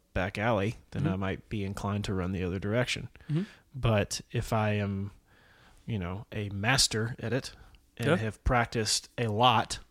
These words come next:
Speaker 1: and somebody does the same thing, I might be more apt to go toe-to-toe and
Speaker 2: Yeah.
Speaker 1: put 'em down because I'm confident. That energy is now,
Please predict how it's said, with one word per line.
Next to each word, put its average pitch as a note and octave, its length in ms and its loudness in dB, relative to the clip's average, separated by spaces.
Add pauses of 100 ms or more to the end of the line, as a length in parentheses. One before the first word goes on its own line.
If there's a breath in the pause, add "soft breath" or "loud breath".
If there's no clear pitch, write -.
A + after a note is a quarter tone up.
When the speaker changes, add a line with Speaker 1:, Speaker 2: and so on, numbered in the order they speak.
(200)
Speaker 1:
and A#2 160 -2
somebody A2 460 2
does A2 220 0
the A2+ 80 -2
same G#2 300 2
thing, A#2+ 420 2
I G#2+ 100 2
might A2 260 0
be G#2+ 340 0
more G#2 240 0
apt F#2 220 -2
to A2 80 -4
go F#2+ 160 0
toe-to-toe F#2+ 680 0 (480 soft breath)
and G2+ 120 -4
Speaker 2:
Yeah. D3 80 0
Speaker 1:
put G#2 140 0
'em G2+ 100 0
down F#2 280 -2 (880 soft breath)
because A#2 240 0
I'm F#2+ 200 -2
confident. G#2 720 -2
That A#2 340 0
energy A#2+ 440 4
is G#2+ 160 2
now, G#2 440 2